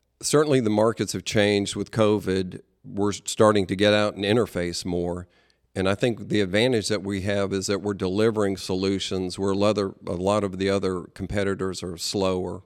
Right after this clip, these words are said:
right now. So that's been a big difference. I think the speed that we're delivering and also the quality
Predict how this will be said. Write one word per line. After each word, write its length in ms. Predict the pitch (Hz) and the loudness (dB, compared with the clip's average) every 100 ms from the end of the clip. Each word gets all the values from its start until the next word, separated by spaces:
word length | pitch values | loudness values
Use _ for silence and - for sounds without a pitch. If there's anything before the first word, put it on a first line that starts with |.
| - | -12
right 240 | 87 87 | -10 -10
now. 360 | - 82 82 95 | -10 -8 -8 -8
So 220 | - 92 | -6 -4
that's 260 | 92 110 120 | 0 0 -2
been 220 | 110 101 | -2 -2
a 80 | 92 | 0
big 260 | 90 92 87 | 0 -2 -2
difference. 560 | 92 87 92 90 - | -4 -4 -6 -6 -6
I 60 | 92 | -6
think 220 | 104 90 | -6 -8
the 100 | 85 | -8
speed 420 | - - 117 120 | -6 0 0 0
that 160 | 110 - | -2 -4
we're 140 | 107 | -4
delivering 720 | 101 95 101 101 98 101 101 95 _ _ _ _ - | -4 -2 0 -2 -2 -2 -4 -8 _ _ _ _ -4
and 160 | 104 101 | 0 2
also 360 | 104 - 110 | 0 0 -2
the 120 | 95 | -2
quality 720 | 87 - 92 98 95 87 90 | -4 0 2 2 0 -6 -8